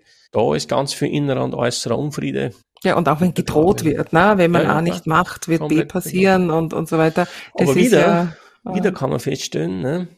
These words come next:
Speaker 1: Wann wer, und dann hat der Glaube nicht funktioniert, weil er das innere Leid nicht lindert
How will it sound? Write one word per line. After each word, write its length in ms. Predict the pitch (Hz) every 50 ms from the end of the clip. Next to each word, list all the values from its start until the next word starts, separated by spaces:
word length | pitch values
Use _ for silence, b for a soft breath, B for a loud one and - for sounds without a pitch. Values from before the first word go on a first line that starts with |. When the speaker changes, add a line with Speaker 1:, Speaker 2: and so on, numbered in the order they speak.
| _ _ _ _ _
Speaker 1:
Wann 480 | - 117 113 120 147 156 165 170 143
wer, 540 | 117 123 127 127 123 120 113 110 107 - - _ _ _ -
und 260 | 120 107 - - _ _ _ _ _
dann 180 | 127 131 143 143
hat 140 | 139 - -
der 40 | 120
Glaube 320 | - 113 113 123 123 139 127
nicht 160 | 120 120 -
funktioniert, 720 | - 131 117 - - - 123 110 113 139 185 220 226 - - _
weil 180 | - 156 123 123
er 40 | 127
das 120 | 117 110 -
innere 320 | 156 135 127 120 110 107
Leid 340 | 104 101 98 98 117 143 170
nicht 140 | 165 160 -
lindert 520 | 139 143 156 156 185 196 - _ -